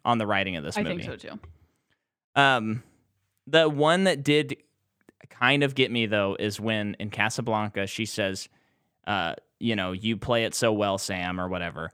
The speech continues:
Speaker 1: and it cuts to Yosemite Sam. I kinda liked that. It wasn't good,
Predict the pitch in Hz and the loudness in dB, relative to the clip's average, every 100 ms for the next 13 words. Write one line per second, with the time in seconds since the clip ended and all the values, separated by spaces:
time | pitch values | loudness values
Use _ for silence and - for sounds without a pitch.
0 | _ _ _ 104 104 - 107 - - 98 | _ _ _ -2 -2 0 -2 -2 -4 -2
1 | 87 104 - _ _ _ _ _ _ 98 | -2 -6 -12 _ _ _ _ _ _ -6
2 | 101 - 101 85 67 73 65 53 71 - | -6 -2 -2 -2 -6 -8 -10 -10 -12 -16
3 | - - - _ _ _ _ _ _ - | -20 -20 -20 _ _ _ _ _ _ -12
4 | 104 - 120 123 117 90 82 - 85 82 | -10 -4 2 2 2 -2 -4 -6 -4 -2
5 | - 143 - _ _ _ _ - 110 120 | -4 -10 -18 _ _ _ _ -8 -2 0
6 | 135 - 98 101 - 127 | 0 -4 -2 -2 -4 -10